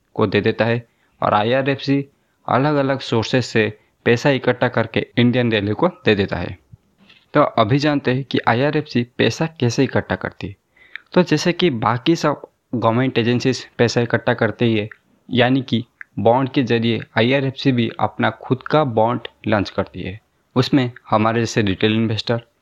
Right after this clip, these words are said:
म्यूचुअल फंड्स, जो कि डेब्ट म्यूचुअल फंड्स होते हैं, और बहुत सारे बड़े-बड़े इन्वेस्टर्स भी उस बॉन्ड में अप्लाई करते हैं, क्योंकि उस बॉन्ड को गवर्नमेंट बैक कर रही होती है, गवर्नमेंट का सपोर्ट होता है, तो उसका क्रेडिट रेटिंग बहुत ही अच्छा होता है, तो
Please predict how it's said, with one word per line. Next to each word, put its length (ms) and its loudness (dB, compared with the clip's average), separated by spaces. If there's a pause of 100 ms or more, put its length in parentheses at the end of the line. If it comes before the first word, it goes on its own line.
(180)
म्यूचुअल 460 2
फंड्स, 340 0
जो 140 2
कि 140 -2
डेब्ट 340 0
म्यूचुअल 300 2
फंड्स 280 -2
होते 200 0
हैं, 80 -2
और 240 0
बहुत 360 -2
सारे 160 0
बड़े-बड़े 440 0
इन्वेस्टर्स 560 0
भी 160 -2 (460)
उस 200 -4
बॉन्ड 280 2
में 120 0
अप्लाई 280 0
करते 260 0
हैं, 200 -2 (140)
क्योंकि 480 0
उस 260 -8 (100)
बॉन्ड 340 2
को 300 -2 (100)
गवर्नमेंट 320 2 (100)
बैक 240 0
कर 120 4
रही 120 0
होती 220 -2
है, 60 0
गवर्नमेंट 340 0
का 120 -2
सपोर्ट 380 -2
होता 180 -2
है, 140 -2 (340)
तो 80 0
उसका 200 -2
क्रेडिट 500 0
रेटिंग 360 0
बहुत 220 -2
ही 60 2
अच्छा 220 -2
होता 180 0
है, 60 0
तो 280 -4